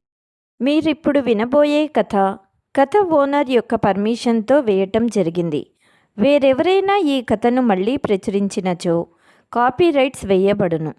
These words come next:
దారిలో వచ్చి పోయే వాళ్లను ఆపుతూ, "ఒక బెలూన్ తీసుకోండి,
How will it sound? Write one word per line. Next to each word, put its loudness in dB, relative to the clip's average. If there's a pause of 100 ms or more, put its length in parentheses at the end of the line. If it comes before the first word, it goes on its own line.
(460)
దారిలో 2
వచ్చి 0
పోయే 0
వాళ్లను 0
ఆపుతూ, -2 (200)
"ఒక -2
బెలూన్ 0
తీసుకోండి, -2